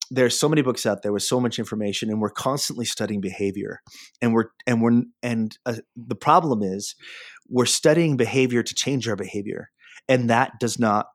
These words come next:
work. Because all that is, is just work. It's like obligation. Okay, cool. I need to study behavior to change my, you know, if everybody, if everybody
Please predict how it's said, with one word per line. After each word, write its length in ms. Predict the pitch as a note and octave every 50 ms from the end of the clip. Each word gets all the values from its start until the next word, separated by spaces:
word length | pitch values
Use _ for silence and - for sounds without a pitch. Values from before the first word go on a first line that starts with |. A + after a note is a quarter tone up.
| _ -
work. 300 | A#2+ D3 D3 - - - - - _ _ _ _ _ _ _ _ _ _ _ _ _ _ _ _ _ _ _ -
Because 220 | - - D#3+ C#3+ D3
all 160 | C#3+ D#3 E3
that 200 | F#3 G#3 A#3 F#3
is, 220 | D3 C3+ B2 B2
is 100 | D#3 D3
just 220 | - F3 - - -
work. 320 | G3+ B3 A#3+ - - -
It's 180 | - C#3 - -
like 220 | D3+ D3 C#3+ - - -
obligation. 800 | C#3 D#3 E3+ E3+ E3 D3 C3 C3+ C#3+ D3 C3 - - A2+ F2+ - _ _ _ _ - -
Okay, 300 | C#3 C3+ - D#3 C#3 C3+
cool. 420 | C3 - - D#3 C#3+ A2+ G2+ F#2 -
I 140 | - B2 C3
need 320 | C3+ C#3 C#3 C#3 C#3 C3
to 240 | - C3+ B2 A#2 A2+
study 320 | A2+ - - D#3+ D#3 D#3 D3+
behavior 340 | C#3+ C3 C3 C3 B2+ B2
to 60 | A2 -
change 140 | C#3 B2+
my, 160 | B2 A#2 A2 - - - - - - - -
you 120 | D3+ E3
know, 180 | E3+ E3 E3+ D#3+ -
if 160 | E3 D3+ - -
everybody, 680 | E3 G3+ G#3 - C#4+ B3+ F3 - D#3 D3 C#3+ C#3+ C#3 - - _ - - - - - -
if 200 | D3 B2+ - - -
everybody 800 | E3 G3 F#3+ G3+ A3 G#3 D#3 C#3 B2+ A#2 G#2+ G#2 G#2 G#2 G#2